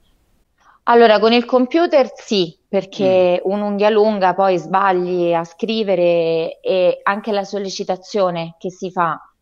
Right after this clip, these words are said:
Speaker 1: ehm, può rovinare, quindi si predilige un'unghia corta. Per il telefonino no, si usa il polpastrello.
Speaker 2: E si va via,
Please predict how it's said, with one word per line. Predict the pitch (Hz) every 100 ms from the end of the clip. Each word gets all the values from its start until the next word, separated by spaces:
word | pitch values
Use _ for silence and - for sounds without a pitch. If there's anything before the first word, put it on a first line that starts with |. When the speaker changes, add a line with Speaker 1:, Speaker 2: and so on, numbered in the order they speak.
| _ -
Speaker 1:
ehm, | 180 170 165 160 156 156 151 147 143 131 - - _ _
può | - 180
rovinare, | 185 170 170 160 160 156 156
quindi | 185 165 147
si | - 180
predilige | 170 170 175 190 185
un'unghia | 180 175 170
corta. | 165 156 147 - 127 - - _ - _
Per | -
il | 202 196
telefonino | 311 349 370 403 180 196 180
no, | 160 156
si | 165 165
usa | 160 165
il | 160
polpastrello. | 170 - 175 - 135 120 139 202 - -
Speaker 2:
E | 139
si | 120
va | 101
via, | 98 90 98